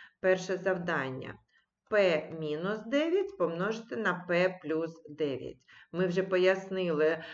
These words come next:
е, застосування цієї формули. Поставте відео на паузу, виконайте завдання самостійно. Після паузи перевіримо відповіді. Отже, перевіряємо.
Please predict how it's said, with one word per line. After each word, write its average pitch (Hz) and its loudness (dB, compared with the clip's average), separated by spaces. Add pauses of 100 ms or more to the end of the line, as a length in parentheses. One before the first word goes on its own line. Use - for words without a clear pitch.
(200)
е, 165 0
застосування 175 0
цієї 165 -2
формули. 220 4 (380)
Поставте 180 0
відео 170 2
на 180 0
паузу, 320 2 (140)
виконайте 359 2
завдання 190 0
самостійно. 170 -6 (180)
Після 170 -2
паузи 330 0
перевіримо 190 0
відповіді. 147 -6 (920)
Отже, 302 2
перевіряємо. 165 0